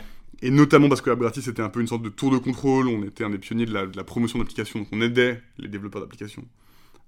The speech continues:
euh, à promouvoir leur app et on aidait le grand public à découvrir de nouvelles apps.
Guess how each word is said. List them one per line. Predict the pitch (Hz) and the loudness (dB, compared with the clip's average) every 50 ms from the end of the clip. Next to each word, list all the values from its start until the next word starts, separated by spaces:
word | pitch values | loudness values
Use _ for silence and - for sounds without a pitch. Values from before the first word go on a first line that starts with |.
| - | -20
euh, | - 98 92 92 95 - - - - - - - - - _ | -18 -18 -18 -18 -18 -18 -18 -18 -20 -20 -20 -20 -20 -20 _
à | - - | -20 -20
promouvoir | - - 113 113 107 104 104 | -12 -8 -6 -6 -4 -4 -4
leur | 104 101 - - | -4 -4 -4 -4
app | 113 135 143 131 | -2 -2 -2 -2
et | 113 | -4
on | 98 98 | -4 -4
aidait | 101 104 110 117 | -4 -4 -4 -4
le | 120 | -2
grand | 120 117 117 117 | -2 -2 -2 -2
public | - 120 131 131 120 | -4 -6 -6 -4 -4
à | 110 | -4
découvrir | 107 110 117 117 - 120 117 117 123 117 | -2 -2 -4 -4 -4 -4 -4 -2 -2 0
de | |
nouvelles | 117 113 107 104 98 98 113 | 0 0 -2 -4 -4 -2 0
apps. | 120 143 143 - | 0 0 -2 -4